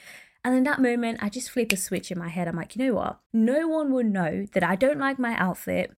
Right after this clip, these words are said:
if I don't show that I don't like my outfit." Literally, it's as easy as that.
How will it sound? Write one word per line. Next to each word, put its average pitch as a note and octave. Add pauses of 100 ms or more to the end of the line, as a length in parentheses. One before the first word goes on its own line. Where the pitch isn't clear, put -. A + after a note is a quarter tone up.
if -
I A3+
don't D3
show A3 (140)
that F#3
I F#3
don't F#3
like F#3
my A3
outfit." - (260)
Literally, G#3
it's G#3
as A#3
easy A#3+
as G3
that. D3+